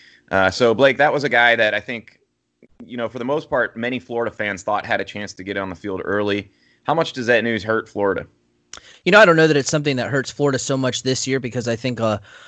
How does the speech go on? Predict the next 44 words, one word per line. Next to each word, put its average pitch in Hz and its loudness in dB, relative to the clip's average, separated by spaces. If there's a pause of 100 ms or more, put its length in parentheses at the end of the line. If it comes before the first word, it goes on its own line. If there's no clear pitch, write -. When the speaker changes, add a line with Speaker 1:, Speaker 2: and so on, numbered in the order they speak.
(180)
Speaker 2:
a 131 6
lot 143 8
of 135 2
the 127 -2
guys 127 2
that 113 -8
need 123 -6
to 117 -10
step - -4
up 120 -4
for 120 -6
Florida 113 -2
are, 101 -10
you 120 -6
know, 113 -4
those 113 -4
guys 120 2
that 120 0
are 120 4
in 117 0
that 107 -2
nineteen 117 -4
class. 117 2
And, 110 -6 (240)
you - 2
know, 185 10
I, 165 6
I 170 6
certainly 170 4
think 165 0
that 135 0
Walker 147 2
was 139 -4
a 135 -6
guy 139 2
that 127 -4
probably 139 -2
would 131 -4
have 127 -4
got 127 -2
his 117 -8
feet 139 -4
wet 127 0
this, 135 -2